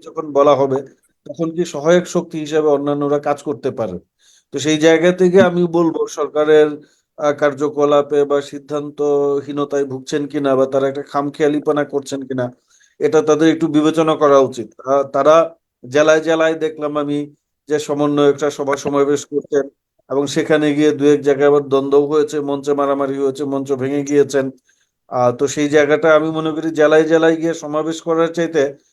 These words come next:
তারা জেলায় জেলায় গিয়ে যারা আহত হয়েছেন, নিহত হয়েছেন, শহীদ হয়েছেন, তাদের পরিবারের সঙ্গে দেখা করতে পারতেন। এখানে মিজানের মা কিন্তু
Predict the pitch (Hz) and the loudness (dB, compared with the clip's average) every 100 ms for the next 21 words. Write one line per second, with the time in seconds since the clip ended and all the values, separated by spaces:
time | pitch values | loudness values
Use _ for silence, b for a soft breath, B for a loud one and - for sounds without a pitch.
0 | _ - 143 147 139 147 160 160 165 160 | _ -2 0 2 4 4 4 4 2 2
1 | 156 160 156 151 151 135 147 160 165 156 | 0 -2 -2 -2 -2 -2 -4 -6 -6 -6
2 | 151 156 139 147 151 156 147 143 147 131 | -6 -6 -4 -4 -2 -2 0 0 -4 -6
3 | 143 151 156 156 151 147 127 123 b b | -2 -2 2 2 2 -2 -4 -12 b b
4 | 135 139 165 165 170 165 156 147 151 147 | -2 0 0 0 2 2 2 0 -6 -6
5 | 139 147 139 139 143 139 127 131 131 135 | -4 -4 -6 -4 -2 -2 -2 -4 -4 -4
6 | 156 160 151 147 160 165 156 151 160 160 | -2 0 0 2 4 2 2 2 0 -2
7 | 160 165 | -8 0